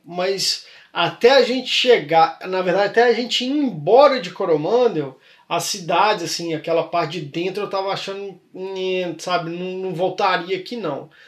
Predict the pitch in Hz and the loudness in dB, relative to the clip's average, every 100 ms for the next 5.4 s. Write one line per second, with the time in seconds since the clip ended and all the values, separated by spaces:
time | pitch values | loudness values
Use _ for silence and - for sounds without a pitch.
0 | _ - 160 175 202 208 208 220 - 226 | _ -6 -2 0 0 -2 -6 -6 0 0
1 | 185 196 190 202 185 160 180 156 151 151 | 0 -4 -4 -6 -6 -6 -6 -2 0 0
2 | 156 151 180 180 196 214 190 190 196 160 | 0 -4 -8 -4 -2 -2 -2 -4 -4 -4
3 | 165 165 151 160 147 143 165 170 - - | -4 -4 -4 -4 -4 -4 -2 -2 -4 -6
4 | - _ _ _ - - 160 160 156 156 | -14 _ _ _ -10 -6 -2 0 -2 -4
5 | 160 139 147 | -6 -6 -8